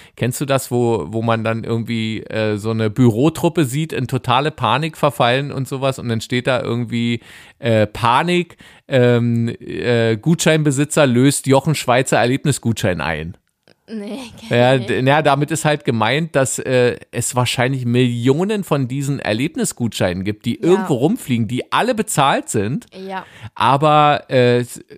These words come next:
Speaker 1: irgendwie nicht mal die Hälfte, ich glaube, das ist sogar wissenschaftlich belegt, nicht mal die Hälfte davon wird eingelöst
Speaker 2: Ja.
Speaker 1: am Ende.
Speaker 2: Schade halt, ne?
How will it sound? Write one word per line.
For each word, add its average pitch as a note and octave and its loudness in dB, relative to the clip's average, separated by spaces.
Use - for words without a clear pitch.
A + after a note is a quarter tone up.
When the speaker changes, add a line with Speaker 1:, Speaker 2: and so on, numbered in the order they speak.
Speaker 1:
irgendwie D3 2
nicht D#3+ -2
mal F3 2
die C#3+ -2
Hälfte, D#3+ 0
ich - -8
glaube, E3+ 4
das E3 0
ist D3+ -4
sogar C#3 2
wissenschaftlich D3+ -4
belegt, C3 -2
nicht C3 -4
mal C3+ -2
die A#2+ -2
Hälfte D3 -2
davon C3 -4
wird A2+ -4
eingelöst F#2 -4
Speaker 2:
Ja. G#3 -12
Speaker 1:
am G#3+ 0
Ende. F2+ -4
Speaker 2:
Schade A#3+ -10
halt, F#3+ -16
ne? G3 -16